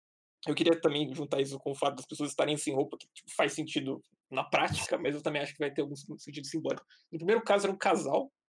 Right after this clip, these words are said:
que obviamente existe uma certa tensão sexual. Daí no terceiro caso, você a gente não sabe, é o, tem o, era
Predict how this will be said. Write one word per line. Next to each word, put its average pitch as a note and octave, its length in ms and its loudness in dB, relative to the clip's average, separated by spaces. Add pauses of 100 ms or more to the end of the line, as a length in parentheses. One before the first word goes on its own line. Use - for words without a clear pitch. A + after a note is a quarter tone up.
(240)
que - 100 -18 (400)
obviamente C3+ 300 0
existe C#3+ 340 -4
uma C3+ 100 -2
certa - 300 -2
tensão C#3+ 360 -2
sexual. - 600 -2 (440)
Daí D#3 180 4
no E3 380 4 (340)
terceiro G3 460 6
caso, D#3+ 320 2
você - 120 -12
a C3+ 60 -6
gente C#3+ 200 -10
não C3 100 -8
sabe, E3+ 340 -4 (480)
é C#3 120 6
o, D3+ 120 0 (540)
tem C#3 280 2
o, B2+ 260 -2 (500)
era C#3 380 4